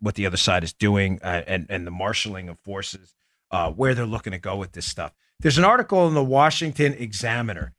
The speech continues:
uh, which is really <laughs> troubling to say the least. Uh, it, it, it talks about this effort to get together a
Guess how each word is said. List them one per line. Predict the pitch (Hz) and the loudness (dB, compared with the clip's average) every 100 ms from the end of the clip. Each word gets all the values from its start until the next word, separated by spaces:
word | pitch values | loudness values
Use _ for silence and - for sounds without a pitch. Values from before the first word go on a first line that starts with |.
| _ _ | _ _
uh, | 107 110 107 | 2 2 2
which | 123 - | -2 -2
is | 120 104 | -4 2
really | 156 180 143 110 - _ _ | 4 4 2 -2 -8 _ _
<laughs> | _ _ _ _ | _ _ _ _
troubling | - 151 143 131 104 | 2 4 4 0 -6
to | 92 110 | -10 -8
say | - 113 | -6 -6
the | 101 | -6
least. | 123 214 165 110 - _ _ | -2 2 2 -2 -12 _ _
Uh, | 143 143 143 139 | 6 6 6 2
it, | 160 165 | 2 4
it, | 170 170 - - - | 4 2 0 -18 -4
it | 190 180 | 2 2
talks | - 214 254 254 | 4 6 6 2
about | 202 196 175 | 4 4 4
this | 170 - - | 0 -2 2
effort | 151 - 131 110 | 2 2 -4 -6
to | - | -6
get | 113 160 165 | 2 4 4
together | - 139 139 127 107 85 - _ _ - | 2 2 4 4 0 -6 -12 _ _ 2
a | 139 127 123 120 117 110 | 4 6 4 6 6 4